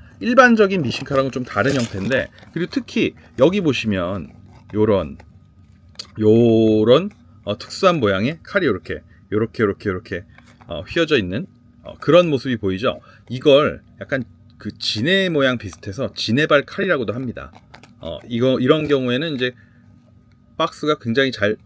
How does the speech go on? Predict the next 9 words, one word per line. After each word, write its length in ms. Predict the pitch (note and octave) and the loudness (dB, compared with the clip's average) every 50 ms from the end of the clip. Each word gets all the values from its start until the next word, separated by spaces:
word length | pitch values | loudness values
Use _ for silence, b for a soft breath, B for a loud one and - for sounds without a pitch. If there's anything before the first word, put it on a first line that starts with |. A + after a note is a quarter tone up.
| _ _ - | _ _ -10
뜯길 280 | - A3+ - - A#3 G#3 | -10 -8 -6 -4 -6 -6
수가 220 | - - F#3+ C3+ | -4 -2 -2 -2
있겠죠. 480 | - - - A2+ - - - G#2+ - - - - | -2 0 -2 -4 -4 -2 -4 -4 -4 -6 -12 -8
그래서 240 | - A#2+ A2+ B2 A2+ B B B B - | -6 -6 -6 -6 -8 B B B B -14
각, 180 | - - - - | -14 -14 -12 -8
각 260 | - C3+ - - - | -8 -8 -8 -8 -12
부분이 440 | A#2 A2 A#2 B2 D3 E3 B2 D#2+ - _ _ _ _ _ _ _ _ _ - - A#2 | -10 -6 -6 -4 -4 -4 -6 -8 -10 _ _ _ _ _ _ _ _ _ -18 -8 -2
여기 420 | A#2+ G#2+ G#2 G#2 A#2 C#3 C#3+ C3+ - | 0 0 0 0 -2 -6 -10 -10 -10
칼과 920 | - - - F3 E3+ D#3+ D#3 D3 C3+ C#3 C#3 D3 D#3 E3 F3+ F#3+ G3+ A3+ | -12 -8 -4 -2 0 0 0 -2 0 2 2 4 4 2 0 0 -2 -4